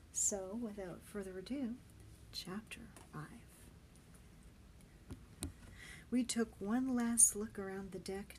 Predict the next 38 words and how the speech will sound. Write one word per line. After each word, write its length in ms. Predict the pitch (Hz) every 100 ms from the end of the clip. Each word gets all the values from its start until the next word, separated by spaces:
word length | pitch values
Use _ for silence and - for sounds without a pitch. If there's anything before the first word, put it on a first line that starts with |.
| -
to 80 |
see 240 | - - 202
if 140 | 202
we 60 | 196
could 180 | - 165
find 280 | 190 196
a 60 | 185
life 300 | 180 185 190
jacket, 480 | - 180 165 - - - - - - - -
at 120 | -
least 300 | 220 208 -
one 200 | 208 226
for 160 | - 196
Teddy, 460 | - 190 185 196 - - - - -
but 140 | 208 -
every 240 | 233 247
one 240 | 247 226 226
we 80 | 220
could 180 | -
spot 360 | - - 196 -
was 160 | 202 202
already 340 | 196 202 196
claimed, 540 | - - 196 190 180 180 -
and 120 | 208
the 60 | 208
men 320 | 208 214 220
wearing 360 | 220 202 202 196
them 160 | 185
didn't 300 | 180 214 196
look 120 | 185 190
like 160 | 180 175
they'd 160 | 180
be 80 | 185
giving 320 | 170 190 185
them 160 | 180 175
up 140 | 185
for 160 | - 170
anyone. 500 | 190 208 170 131 127